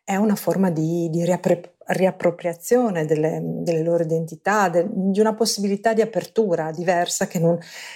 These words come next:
il, come dire, <laughs> è lo spazio asfittico anche che può diventare la famiglia nel momento in cui ci sono problemi così, così pesanti.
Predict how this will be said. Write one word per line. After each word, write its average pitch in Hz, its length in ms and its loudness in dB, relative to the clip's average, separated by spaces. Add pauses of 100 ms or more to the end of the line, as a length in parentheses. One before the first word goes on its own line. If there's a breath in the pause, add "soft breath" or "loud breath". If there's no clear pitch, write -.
(640 loud breath)
il, 170 480 2
come 180 240 -4
dire, 170 340 -2
<laughs> - 0 -
è 220 220 0
lo 214 140 4
spazio 233 500 -2
asfittico 214 800 0
anche 170 400 0
che 170 140 -6
può 190 180 0
diventare 170 600 0
la 151 100 -2
famiglia 165 480 0
nel 160 160 0
momento 165 380 0
in 170 80 -4
cui 165 180 -6
ci 160 120 -4
sono 165 240 -4
problemi 165 460 -2
così, 156 640 -2
così 170 260 -2
pesanti. 160 760 0